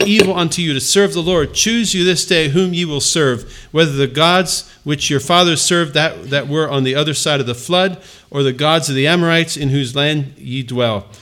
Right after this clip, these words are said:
But as for me and my house, we will serve the Lord." What's right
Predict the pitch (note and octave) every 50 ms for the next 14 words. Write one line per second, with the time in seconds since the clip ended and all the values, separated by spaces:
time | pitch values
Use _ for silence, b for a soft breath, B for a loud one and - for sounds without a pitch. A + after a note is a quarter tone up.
0 | B B B - C3 C3 C3 B2+ B2 - C#3 C3+ C#3+ E3+ F3+ D#3+ C#3+ C#3 D3 D#3
1 | D#3 C#3+ C#3+ C#3+ C#3 C#3 C3+ - - B B B B B _ A#2+ C#3 D#3+ E3+ D#3+
2 | D3 C#3 C#3+ C#3 C#3 C3 A#2+ - - _ _ - - - B2+ A#2+ A#2+ A#2+ A#2 A2
3 | A#2 - A2 A2 A#2 A2+ G#2 F#2 D2+ D#2 - - _ _ _ _ - - - -
4 | _ - - - _ _ _ _ _ _ _ _ _ _ _ _ _ _ b b
5 | b b b b b b b b b b - E3+ F#3+ F#3+ - - C3 C3+ D3+ D3+
6 | C3 G2+